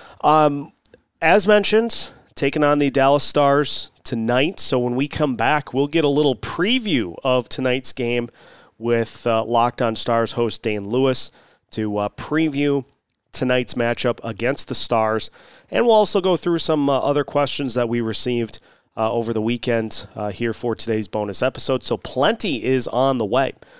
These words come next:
on today's bonus episode of Locked On Wild after this. The holiday season is here, so grab the protein bar that tastes like a candy bar, or even better than a candy bar.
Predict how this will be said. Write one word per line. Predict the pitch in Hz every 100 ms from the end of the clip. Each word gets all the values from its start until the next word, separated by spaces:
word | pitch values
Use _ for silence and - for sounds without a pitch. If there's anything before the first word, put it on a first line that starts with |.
| - - -
on | 104
today's | - 110 104
bonus | 110 117 113
episode | 139 - 127 123
of | 110 147 143
Locked | 113 107 110 135
On | 123
Wild | 101 101 104 - - _ _ -
after | 85 127
this. | 101 - - - _ _ _
The | -
holiday | 143 175 185
season | 160 180 190 170 196 180
is | 160 165 175 160 - -
here, | 156 165 147
so | 117 - 117
grab | 98 107 113 135 165 180
the | 151 123
protein | - 165 190 - 220 196
bar | 175 185
that | 156
tastes | - - 202 247 - -
like | 240 254
a |
candy | 240 - 214 269 220
bar, | 127 113 120
or | 139 139
even | 143 170 202
better | 131 135 220 226
than | 147
a | 123
candy | - 117 113
bar. | 98 98